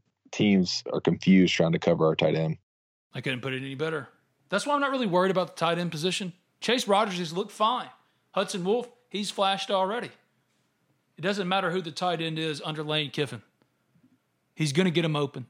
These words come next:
Speaker 2: and he's gonna get him the ball. They're always going to be a threat in this offense. Hotty Toddy at Jenny underscore Moyer. Can you please remind us of Braylon Sanders'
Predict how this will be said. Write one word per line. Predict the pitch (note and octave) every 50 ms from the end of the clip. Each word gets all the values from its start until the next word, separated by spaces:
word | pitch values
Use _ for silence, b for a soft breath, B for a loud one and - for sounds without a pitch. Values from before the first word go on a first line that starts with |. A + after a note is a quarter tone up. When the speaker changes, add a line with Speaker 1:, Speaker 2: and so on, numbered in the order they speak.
| _ _ _ _ _ _ -
Speaker 2:
and | E3
he's | D#3 C#3
gonna | C3 D#3 D#3 D3
get | C#3 C3+
him | C3+ C3
the | B2
ball. | A2+ A2+ F#2+ - - _ _ _ _ _ _ _ -
They're | F3 F3 -
always | F3+ F3 E3+ E3+ E3 D#3 D3 C3+
going | C3 D#3 D3+ D3 C3+
to | - -
be | C3+ B2 D3+ D3 C3 B2+ C3+ -
a | C#3
threat | - - - D#3+ D#3+ D3+ C#3 - -
in | C#3 C3
this | B2+ B2 -
offense. | D3 B2+ A#2+ - - A2+ A2+ -
Hotty | - F3 G3+ G#3+ G3 F3 -
Toddy | - G#3 G3+ G3 F3 E3 E3 b b b b b
at | b F3+ F#3+ - D#3+
Jenny | C#3 F3+ G3 G3 F#3
underscore | - F3 F3 F#3 E3+ - - F#3 E3 D3+
Moyer. | D3+ D#3+ F3 F#3+ F#3+ E3 C#3 A#2+ - B B B B B
Can | G#3 G3
you | F#3
please | - G#3+ G#3+ G#3 -
remind | F#3 D#3 D#3+ E3 F3 F#3+ G#3 G#3+ G3+ D#3+ E3+
us | D3 C3+ - - - - b b b b b
of | - F3 D#3
Braylon | C3+ F3 F#3 G3 F#3 E3+ -
Sanders' | - F#3 F3 F3+ F3 F3+ D#3+ - - -